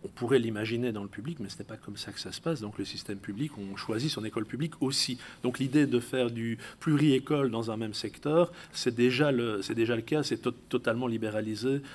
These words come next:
de ce point de vue-là de-, depuis toujours. Ce, ce qui est intéressant dans, dans, dans l'approche française, c'est de dire que le privé devra aussi, le privé sous contrat devra aussi s'y mettre. Hein, et, et ça, c'est aussi assez, assez novateur de dire qu'on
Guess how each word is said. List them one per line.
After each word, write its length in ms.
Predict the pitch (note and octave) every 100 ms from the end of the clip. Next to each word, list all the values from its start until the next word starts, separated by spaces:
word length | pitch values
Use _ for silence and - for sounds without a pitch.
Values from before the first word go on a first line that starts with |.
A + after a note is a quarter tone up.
| -
de 60 |
ce 80 | G2
point 140 | G#2+
de 40 | G2
vue-là 220 | G2+ B2
de-, 180 | A2 G2
depuis 240 | G2 G#2+
toujours. 340 | G2+ G#2+ G#2+ G2 - - - - - - - -
Ce, 120 | - -
ce 100 | -
qui 100 | -
est 120 | C#3+
intéressant 760 | B2+ A#2+ A#2 A#2 - B2 A2+ - - - -
dans, 180 | G#2 G#2
dans, 200 | G#2 G2
dans 140 | G2+
l'approche 420 | G2 G2 A2+ A2
française, 580 | - G2+ F#2+ - D3+ G3+
c'est 140 | - -
de 80 |
dire 280 | A2+ D#3+ -
que 120 | -
le 420 | B2+ B2+ A2+ A2 G#2
privé 320 | - G#2 D3
devra 180 | C#3 G#2+
aussi, 280 | G#2+ A2+ -
le 60 | A2
privé 240 | - G#2+
sous 140 | G2+ A#2
contrat 340 | A2 G2 E3
devra 200 | D3 G#2+
aussi 220 | B2 C3+
s'y 160 | E3 -
mettre. 320 | E2+ E2 - - - _ - - _ _ A2
Hein, 40 | - G2+
et, 300 | G2+ G2 G2
et 40 | G2
ça, 160 | D3+
c'est 200 | C#3 A2+
aussi 360 | A#2 C3+ C4 A3
assez, 440 | A2+ - B2 G#2+ F#2
assez 320 | F#2 - G#2+
novateur 440 | G#2 F#2+ - E3+
de 80 | A#2+
dire 240 | A2+ D#3+
qu'on 160 | - B2+